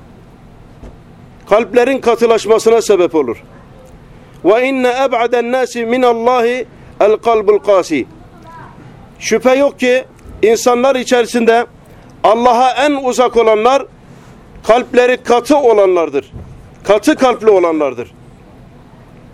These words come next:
Hadisi de Tirmizi rivayet etmiş kardeşlerim. Tirmizi'deki hadis numarası iki bin dört yüz on bir.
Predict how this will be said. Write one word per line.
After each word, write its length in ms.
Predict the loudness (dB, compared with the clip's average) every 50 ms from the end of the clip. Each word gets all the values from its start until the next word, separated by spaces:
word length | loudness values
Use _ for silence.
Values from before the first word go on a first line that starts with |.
| -20 -20 -20 -20 -20 -20 -20 -20 -20 -20 -20 -20 -20 -20 -20 -20 -20 -20 -20 -20 -20 -20 -20 -20 -20 -20 -20 -20 -20 -20 -20 -20 -20 -20 -20 -20 -10 -4
Hadisi 380 | -2 -2 -2 -2 -2 -2 -2 -2
de 100 | -2 -2
Tirmizi 440 | -2 -2 -2 -2 -2 -2 -2 -2
rivayet 300 | 0 0 0 0 0 0
etmiş 300 | -2 -4 -4 -4 -6 -4
kardeşlerim. 680 | -2 0 0 2 2 0 0 0 2 2 2 0 -2 -6 -12 -20 -20 -20 -20 -20 -20 -20 -20 -20 -20 -20 -20 -20 -20 -20 -20 -20 -20 -4
Tirmizi'deki 680 | 0 0 0 2 0 -2 -2 0 0 0 0 0 0 0
hadis 360 | 0 0 0 -2 -4 -4 -2
numarası 560 | 0 2 2 2 0 0 -2 -2 -2 -2 -4 -6 -6
iki 300 | -6 -6 -4 -2 0 2
bin 140 | 2 2 2
dört 220 | 2 0 0 -2
yüz 120 | -2 0 2
on 180 | 2 2 2
bir. 100 | 0 -2